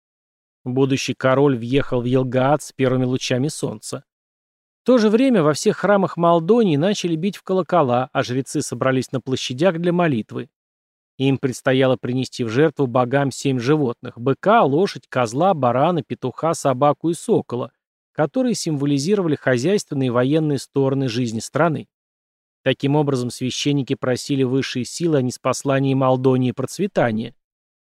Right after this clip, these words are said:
Затем они должны были снова предаться молитве, к которой могли присоединиться все верующие.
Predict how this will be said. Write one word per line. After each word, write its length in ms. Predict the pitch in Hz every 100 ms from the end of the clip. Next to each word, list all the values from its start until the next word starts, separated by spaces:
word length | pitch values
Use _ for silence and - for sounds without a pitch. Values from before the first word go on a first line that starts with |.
| _ _ -
Затем 340 | 151 175 269
они 100 | 247
должны 320 | 214 214 214
были 160 | 220 220
снова 440 | - - 147 151
предаться 520 | - 143 139 135 - 131
молитве, 480 | 131 143 208 127
к 60 | 107
которой 320 | 127 - 139
могли 300 | 131 127 156
присоединиться 720 | - 127 - 123 131 143 -
все 220 | - - 151
верующие. 600 | 160 117 113 - 127